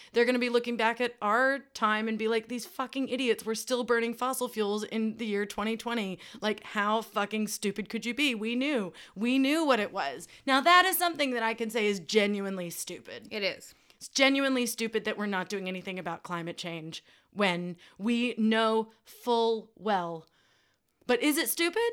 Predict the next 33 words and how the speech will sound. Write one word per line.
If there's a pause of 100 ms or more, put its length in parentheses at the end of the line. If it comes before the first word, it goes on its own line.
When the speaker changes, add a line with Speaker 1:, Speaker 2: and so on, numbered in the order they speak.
Speaker 1:
or
is
it
corruption (200)
or
is
it (480)
corporate
power?
<laughs>
Speaker 2:
Well, (280)
if
we're
going
under
the
gener-,
like,
the
term
of (100)
stupid,
meaning,
like,
the
first
definition
is
that
it
lacks
common
te-,